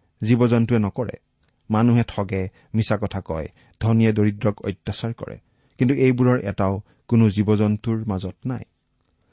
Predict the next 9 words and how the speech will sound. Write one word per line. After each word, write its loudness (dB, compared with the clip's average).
আজি 4
মানুহৰ 4
উত্থান 0
হোৱা 2
নাই, -10
পতনহে -2
ঘটিছে। -12
ইদুমৰ 6
মানুহবিলাকে 0